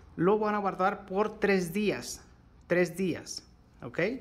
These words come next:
Después de esos tres días lo van a sacar y lo van a enterrar.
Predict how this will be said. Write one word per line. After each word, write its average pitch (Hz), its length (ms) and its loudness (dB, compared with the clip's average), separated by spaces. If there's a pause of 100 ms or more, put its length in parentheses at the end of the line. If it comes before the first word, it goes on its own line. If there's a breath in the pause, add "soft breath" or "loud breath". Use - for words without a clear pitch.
(680 loud breath)
Después 156 320 0
de 254 80 4
esos 247 160 -2
tres 214 180 0
días 220 160 0
lo 196 80 -2
van 180 160 0
a 202 60 -2
sacar 190 420 -2
y 175 120 2
lo 180 120 2
van 170 160 0
a 170 40 -2
enterrar. 160 720 -4